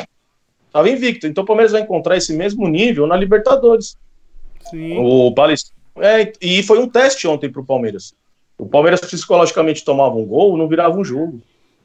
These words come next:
Speaker 1: E a-, agora uma pergunta que eu faço pra vocês, e até pro Bonetti, sem clubismo, porque o Bonetti é um cara muito imparcial.
Speaker 2: O Bonetti tá quase dormindo lá.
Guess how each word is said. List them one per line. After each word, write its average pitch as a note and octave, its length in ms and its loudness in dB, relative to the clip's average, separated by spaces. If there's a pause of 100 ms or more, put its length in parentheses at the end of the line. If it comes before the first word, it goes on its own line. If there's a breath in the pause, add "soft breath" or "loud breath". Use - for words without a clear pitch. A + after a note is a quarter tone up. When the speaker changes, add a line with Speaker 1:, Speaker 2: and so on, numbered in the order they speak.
Speaker 1:
E A2 60 0
a-, B2 140 4
agora F3+ 280 4
uma A3+ 120 4
pergunta G3 320 -2
que A3+ 80 -4
eu F#3+ 40 -2
faço F3+ 300 0
pra F#3 120 -4
vocês, D#3+ 680 -6 (120)
e B2+ 120 -2
até C#3+ 240 4
pro E3 140 -6
Bonetti, D#3+ 500 0
sem A3+ 240 -6
clubismo, D3 580 -4 (100)
porque - 120 -10
o B2 40 -4
Bonetti D3+ 340 2
é G3 40 4
um F#3+ 40 -4
cara F3 180 4
muito E3+ 260 -2
imparcial. F#3+ 520 2
Speaker 2:
O G2 40 4
Bonetti F#2+ 180 -6
tá G3+ 120 -10
quase G#3+ 260 -14
dormindo E3 520 -12
lá. D#3 160 -20